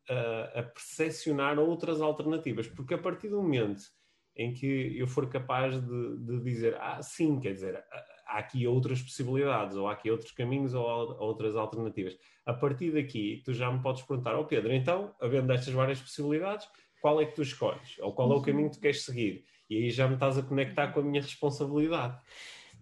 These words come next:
Speaker 2: Sabes, é, tu falas disto com uma ligeireza de quem já vive muito esta
Speaker 1: Uhum.
Speaker 2: experiência de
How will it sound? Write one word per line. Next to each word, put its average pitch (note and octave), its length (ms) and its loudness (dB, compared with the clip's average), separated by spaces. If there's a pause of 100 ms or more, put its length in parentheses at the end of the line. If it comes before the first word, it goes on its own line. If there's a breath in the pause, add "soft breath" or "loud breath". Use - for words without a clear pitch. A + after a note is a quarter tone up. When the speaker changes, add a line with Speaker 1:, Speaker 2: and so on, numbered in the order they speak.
(160)
Speaker 2:
Sabes, G#3+ 280 -4 (300)
é, A3+ 300 0 (240)
tu A#3+ 80 -6
falas C4 260 2
disto C4+ 200 -2
com C#4 80 -4
uma B3 100 -2
ligeireza A#3 640 -2
de - 140 -14
quem A#3+ 240 -4
já A#3 160 0
vive A#3 380 -2
muito A#3 380 2
esta A3 280 -6
Speaker 1:
Uhum. A3+ 80 -2
Speaker 2:
experiência G#3+ 500 -2
de G3+ 180 -8